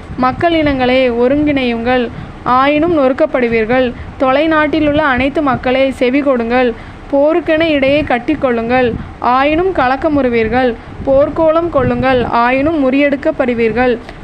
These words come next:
ஒன்று கூடி சதித்திட்டம் தீட்டுங்கள், அதுவும் விழலுக்கு இறைந்த நீராகும். கூடி பேசி முடிவெடுங்கள், அதுவும் பயனற்று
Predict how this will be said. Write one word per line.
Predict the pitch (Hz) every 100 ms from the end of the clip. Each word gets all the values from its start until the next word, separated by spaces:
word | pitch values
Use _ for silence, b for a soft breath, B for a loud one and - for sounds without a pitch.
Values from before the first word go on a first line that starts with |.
| -
ஒன்று | 254 285 311 359
கூடி | 330 330
சதித்திட்டம் | 370 311 262 294 320 339 339
தீட்டுங்கள், | 285 262 247 262 254
அதுவும் | - 233 247 302 359 466 - B B - 254
விழலுக்கு | 277 320 330 -
இறைந்த | 349 294 269 277 262 320 330
நீராகும். | 285 262 240 214 247 247 - B B - - -
கூடி | 320 349 370
பேசி | 359 285 294 339
முடிவெடுங்கள், | 285 277 277 247 247 262
அதுவும் | 233 220 269 339
பயனற்று | 254 233 269 277 330